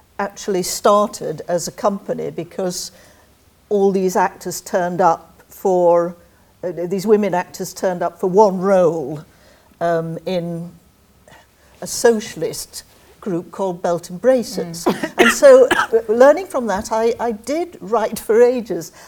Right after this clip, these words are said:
Speaker 1: I would do mostly women's parts in, in, and, um,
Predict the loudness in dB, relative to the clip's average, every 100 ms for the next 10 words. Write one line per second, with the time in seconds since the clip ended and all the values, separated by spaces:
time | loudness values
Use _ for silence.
0 | -2 0 2 -2 -2 0 2 -2 -6 -16
1 | -6 2 2 2 -4 -4 -2 -4 -10 -10
2 | -6 -4 -6 -12 -16 -14 -8 -8 -8 -4
3 | -4 -4 -10 -18 _ -2 0 -2 -6 -12
4 | _ -2 0 0 -4